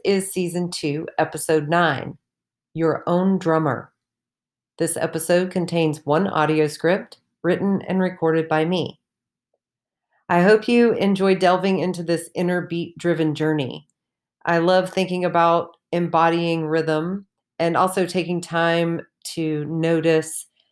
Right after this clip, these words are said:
the kind of time I'm experiencing in daily life and when I'm freely improvising.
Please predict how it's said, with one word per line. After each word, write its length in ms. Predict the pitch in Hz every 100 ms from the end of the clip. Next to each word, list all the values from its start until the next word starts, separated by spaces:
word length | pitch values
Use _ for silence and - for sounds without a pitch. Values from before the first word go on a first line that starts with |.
| _ _ _ -
the 80 | 165
kind 440 | - 180 190 214
of 100 | 180
time 280 | - 165 165
I'm 120 | 156
experiencing 880 | 151 - - 175 185 180 175 170 160
in 120 | 151
daily 320 | 143 147 147
life 540 | 139 135 139 147 - - _ _ -
and 380 | 151 165 165 156
when 120 | 156
I'm 160 | 147 147
freely 440 | - 165 151 147
improvising. 720 | 151 147 139 131 127 - -